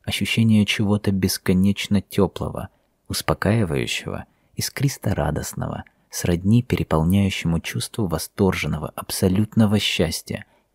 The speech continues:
которое своим еще незамутненным сознанием могут испытывать только дети. И что-то еще, что-то еще, давно позабытое, утраченное, но такое родное,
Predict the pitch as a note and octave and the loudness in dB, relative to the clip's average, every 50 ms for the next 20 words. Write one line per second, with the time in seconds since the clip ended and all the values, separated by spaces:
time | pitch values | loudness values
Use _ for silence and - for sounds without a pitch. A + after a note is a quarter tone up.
0 | _ - - - - A#2 A#2+ A#2 G#2 F#2+ - - G#2 G#2 G#2+ A2+ A2 G#2 G2 - | _ -6 -6 -2 2 2 4 4 4 2 0 0 2 2 4 6 6 6 4 2
1 | - - G#2+ G2+ F#2+ G2 F#2+ F#2+ F#2 - G#2 G2+ G2 G2 F#2+ F2 - - E2+ F2 | 2 4 4 4 6 6 4 2 2 2 2 4 4 4 4 2 2 0 -2 0
2 | F2 G2+ G#2+ A2+ A#2 A2+ A2 G#2+ G#2 G#2 - _ _ _ - G#2+ G#2 G#2 G2+ G2+ | 2 2 4 4 6 6 6 6 4 2 -2 _ _ _ 4 6 6 6 6 2
3 | - - - - G#2 G2 - - - A2 A2 - G#2 F#2 F#2+ F2+ - - _ _ | -2 -4 -4 -2 -2 -2 -2 -2 -2 -2 0 0 0 -2 -2 -2 -4 -6 _ _
4 | _ _ _ _ _ - - F#2+ F#2 F2 - - F2+ E2 D#2+ - - D#2 D2+ - | _ _ _ _ _ 2 4 4 4 4 2 0 -2 -2 -2 -2 -4 -4 -4 -4
5 | - - E2+ E2+ _ _ _ _ _ _ _ _ _ _ _ _ _ _ _ _ | -10 -12 -12 -14 _ _ _ _ _ _ _ _ _ _ _ _ _ _ _ _
6 | - - - - - A#2+ A#2+ - A#2+ G#2+ G2 - - - - - - - _ _ | -6 -6 -6 -2 -2 -2 0 2 2 2 2 0 -2 -4 -4 -6 -6 -8 _ _
7 | _ _ _ _ _ _ _ _ - - - _ - A2 G#2+ - G#2+ G#2 G2+ G2+ | _ _ _ _ _ _ _ _ -10 -10 -8 _ 0 0 2 4 4 2 2 2
8 | - - - - G#2+ F2 C#2+ - _ _ _ _ _ _ _ _ _ _ _ _ | 0 -4 -2 -2 -2 -2 -2 -4 _ _ _ _ _ _ _ _ _ _ _ _
9 | _ _ _ _ - G#2 E2+ G2 F#2 A2 A2+ A2 - - F2+ G2 F2+ E2 F2+ G#2 | _ _ _ _ -2 4 4 4 6 6 6 4 4 2 2 2 2 2 4 0
10 | G#2+ - - E2+ D#2 D2 C#2+ - - _ _ _ - F#2+ F#2+ - - F#2 E2+ D#2+ | 0 2 2 0 0 0 -2 -6 -10 _ _ _ -2 -2 -2 0 0 2 2 2
11 | D#2+ D#2+ D#2 - - - - D2 D2 D#2+ F2 - _ _ _ _ _ - A2 G2+ | 2 0 -2 -4 -4 -4 -4 -4 -4 -4 -6 -8 _ _ _ _ _ 4 4 4
12 | - _ - - F2 - _ - - A#2 A2+ A2+ A2 G#2+ G#2 G2+ F#2+ F#2 F2+ F2 | 4 _ 2 2 2 2 _ -2 2 4 6 6 8 8 8 6 6 4 4 2
13 | F2 F2 E2 D2 - - - | 4 4 4 2 0 -4 -8